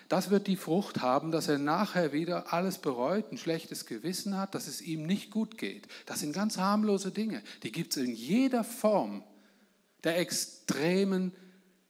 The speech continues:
Situation, in jeder Form.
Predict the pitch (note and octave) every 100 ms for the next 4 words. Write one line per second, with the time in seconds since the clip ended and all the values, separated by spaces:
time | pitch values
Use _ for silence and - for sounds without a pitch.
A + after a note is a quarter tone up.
0 | _ _ _ _ _ _ _ _ _ _
1 | _ _ _ _ _ _ - D#3+ E3 D#3
2 | - C3+ G#2 C3+ C#3+ A#2 F3 C4 A#3+ -
3 | B3 F#3